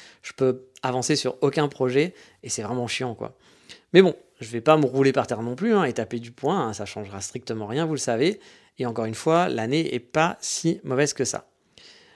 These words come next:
Mais bref, en termes Japon, c'est quand même, au final, pas une bonne année, voilà, pour moi, juste parce que le fait de ne pas pouvoir y aller, hein, tout simplement,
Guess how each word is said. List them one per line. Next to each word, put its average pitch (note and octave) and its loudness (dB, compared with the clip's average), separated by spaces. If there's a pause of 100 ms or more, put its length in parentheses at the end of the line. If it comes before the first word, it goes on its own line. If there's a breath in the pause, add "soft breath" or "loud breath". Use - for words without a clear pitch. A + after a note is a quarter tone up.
(140)
Mais F3+ 8
bref, E3 4 (540)
en C#3+ -2
termes G#3 4
Japon, F#3+ 4 (220)
c'est C3+ -2
quand D3 0
même, F3 0 (120)
au C3+ -4
final, D#3 2 (760)
pas B2+ -4
une C3+ 2
bonne C3+ 4
année, C#3+ 2
voilà, B2+ 0
pour B2 -4
moi, C#3+ 4
juste C3 -4
parce - 0
que D3 -2
le B2+ 0
fait D3+ 2
de B2+ -2
ne A#2+ -4
pas C3 2
pouvoir B2+ 0
y B2+ 6
aller, D#3+ 6
hein, B2+ -2
tout - -12
simplement, C#3 -2